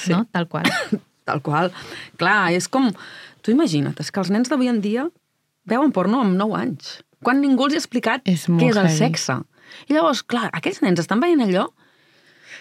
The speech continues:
Speaker 1: i és que curtcircuiten.
Speaker 3: Clar.
Speaker 1: O sigui, com, com, com pots funcionar tu després d'adult?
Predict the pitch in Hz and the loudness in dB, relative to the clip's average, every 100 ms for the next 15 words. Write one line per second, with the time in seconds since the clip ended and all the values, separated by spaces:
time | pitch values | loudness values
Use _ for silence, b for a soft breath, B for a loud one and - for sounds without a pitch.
0 | B B - 208 - - 202 196 185 185 | B B -10 -6 -4 -2 -2 0 -2 -2
1 | 196 180 220 381 - - - _ _ _ | -2 -2 -2 -2 -4 -6 -12 _ _ _
2 | - 185 233 220 208 180 - 247 262 247 | -4 0 2 2 2 -2 -6 -2 0 -2
3 | _ _ _ - - _ 254 269 370 311 | _ _ _ -20 -20 _ -4 0 2 2
4 | - - 185 180 156 139 165 147 - 156 | 0 0 0 0 0 0 0 0 -2 -2
5 | 151 147 156 147 151 | 0 0 0 -2 -4